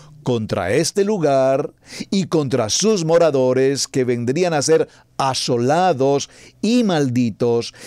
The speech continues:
y rasgaste tus vestidos y lloraste en mi presencia, también yo te he oído, dice Adonai". Oh, maravilloso, amén.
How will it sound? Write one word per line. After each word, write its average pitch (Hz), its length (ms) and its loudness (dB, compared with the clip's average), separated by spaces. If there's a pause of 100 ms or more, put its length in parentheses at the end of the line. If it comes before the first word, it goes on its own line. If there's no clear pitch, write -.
(100)
y 185 140 0
rasgaste 151 840 0
tus 165 200 -4
vestidos 160 520 -2
y 151 80 -2
lloraste 147 640 0
en 160 100 -2
mi 156 140 -2
presencia, 185 920 -2 (460)
también 135 1000 -2 (240)
yo 143 720 0
te 135 480 2
he 156 140 -6
oído, 131 800 0
dice 120 840 -2 (460)
Adonai". 101 540 -6 (300)
Oh, 139 180 -4
maravilloso, 120 840 -6
amén. 156 400 -2